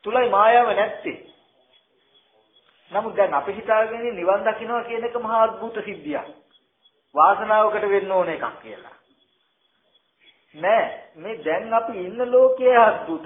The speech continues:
මේකයි වාසනාව මත පදනම් වෙලා තියෙන්නේ. වාසනාව, අවාසනාව මත.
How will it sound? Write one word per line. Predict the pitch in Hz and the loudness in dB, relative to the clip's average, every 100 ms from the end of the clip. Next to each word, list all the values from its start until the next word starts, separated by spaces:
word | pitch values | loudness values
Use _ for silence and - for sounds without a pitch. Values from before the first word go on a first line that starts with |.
| 160 | -6
මේකයි | 185 208 220 202 | -6 -2 0 2
වාසනාව | 180 180 196 208 208 | 4 2 2 2 4
මත | 196 - | 2 0
පදනම් | 175 160 170 143 | -4 -2 -4 -6
වෙලා | 135 131 | -10 -10
තියෙන්නේ. | 127 113 - _ _ _ _ _ _ | -12 -20 -20 _ _ _ _ _ _
වාසනාව, | 156 170 175 165 151 | -2 -2 -2 -4 -2
අවාසනාව | 139 135 135 139 131 123 | 0 -2 -4 -6 -12 -12
මත. | 123 120 | -12 -16